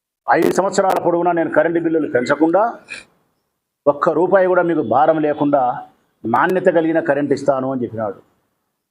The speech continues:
రైతులకు, వ్యవసాయానికి ఇరవై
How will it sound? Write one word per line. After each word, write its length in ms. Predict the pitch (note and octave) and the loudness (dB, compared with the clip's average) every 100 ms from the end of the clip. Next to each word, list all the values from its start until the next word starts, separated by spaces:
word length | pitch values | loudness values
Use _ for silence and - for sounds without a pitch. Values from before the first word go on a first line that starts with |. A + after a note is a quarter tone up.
| _ _ _ _ _ _ _ _ - - - - _ - | _ _ _ _ _ _ _ _ -20 -20 -20 -20 _ -2
రైతులకు, 480 | F3 G3+ G#3+ D3+ F#3+ D#3+ F3+ - - _ _ _ - | -2 2 2 4 2 2 -2 -8 -16 _ _ _ -2
వ్యవసాయానికి 680 | C3+ E3 G3 F#3 F3+ E3+ E3+ D3+ | 0 2 2 2 2 2 0 2
ఇరవై 180 | E3+ | 2